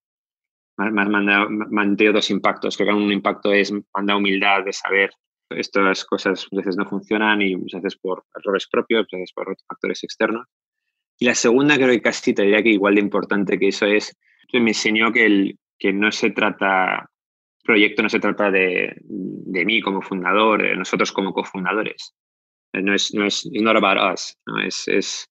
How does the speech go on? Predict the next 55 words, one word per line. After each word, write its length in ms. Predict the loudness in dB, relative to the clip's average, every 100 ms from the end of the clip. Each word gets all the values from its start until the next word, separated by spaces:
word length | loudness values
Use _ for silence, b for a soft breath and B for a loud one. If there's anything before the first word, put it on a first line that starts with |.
| _ _ -8
es 100 | 0
sobre 220 | 2 2
la 100 | 2
misión, 600 | 0 2 4 4 4 0
es 80 | -4
sobre 200 | -2 -2
el 60 |
problema 460 | -2 0 0 0 0
que 80 | -2
queremos 260 | -6 -8
solucionar. 560 | -4 -4 -2 -4 -4 -6 _ _ _ _ _ _ _ _ -4
Y 60 |
también 220 | 0 2
creo 140 | 4 4
que 80 | 2
eso, 160 | 0
eso, 300 | -2 -2 0
¿sabes? 200 | 0 0
Eso, 200 | -2 -12 -10
eso 200 | -4 2
ayuda 280 | 4 4 4
mucho. 280 | 0 -6 -6
Creo 120 | -2
que, 120 | 0
creo 120 | 2 0
que 60 |
eso 140 | 0 0
es 40 |
lo 60 | 0
que 60 |
se 100 | 0
me 60 | 0
ha 20 |
influenciado 480 | 0 -2 0 -2 -2
mucho 320 | -4 -2 -2
ahora 140 | 0
en 80 | 0
Minu. 320 | -2 -2 -4 -12 _ _ _ _ _ -10
Nos 220 | -4 -2
damos 240 | 0 0 -2
cuenta 340 | -2 0 0
que 160 | 2 0
aquí 240 | 2 0
lo 80 | 2
que 80 | 0
importa 340 | -4 -4 0
es, 300 | 0 -2 -10
es 120 | -10
la 100 | -6
misión, 360 | -6 -6 -4 -2
la 80 | -2
misión 280 | -4 -4 -2
y 40 |
la 100 | -2
misión, 400 | -2 -4 -8 -8